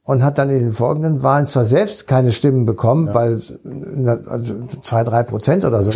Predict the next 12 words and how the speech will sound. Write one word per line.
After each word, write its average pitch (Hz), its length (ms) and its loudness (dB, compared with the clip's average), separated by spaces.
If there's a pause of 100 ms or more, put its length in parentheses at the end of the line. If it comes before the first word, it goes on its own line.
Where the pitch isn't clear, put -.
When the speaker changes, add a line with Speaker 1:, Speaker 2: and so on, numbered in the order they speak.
Speaker 2:
Stimmt, 196 160 -2
das 110 140 -2
hat 127 100 -8
die 117 80 2
Linke 139 320 0
im 117 160 -4
Westen 160 320 -2
groß 110 320 -2
gemacht. 113 160 -2
Speaker 1:
Aber 135 180 2
es 147 160 0
hat, 160 220 0